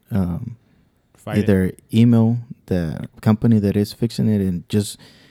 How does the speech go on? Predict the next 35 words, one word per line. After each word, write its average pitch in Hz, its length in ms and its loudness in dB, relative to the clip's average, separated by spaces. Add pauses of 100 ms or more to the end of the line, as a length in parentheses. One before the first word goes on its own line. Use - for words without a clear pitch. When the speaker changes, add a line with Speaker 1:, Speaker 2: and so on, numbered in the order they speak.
(380)
Speaker 1:
r-, 107 140 0 (320)
right 113 220 2
off 120 140 0
the 120 80 -2
bat, 104 260 -2
just - 200 -6
be 110 100 -2
like, 92 220 -2
"You 107 100 2
know 107 80 2
what? 104 200 0
I'm 98 160 0
not 98 160 0
satisfied 101 560 -4
with 110 220 0
this 107 160 -4
decision." 120 560 -2 (400)
You 98 120 -2
know, 98 260 0
and 90 140 0
you 92 100 0
can 104 180 0
put - 220 -4
there 123 180 0
what 98 180 -2
you 107 80 -2
just 113 200 -6
said, 117 240 -2
like, 98 200 -6
Hey, 98 160 0
I 95 60 0
pay 107 280 -2
for 104 180 -2
this 101 220 0
scope - 640 -2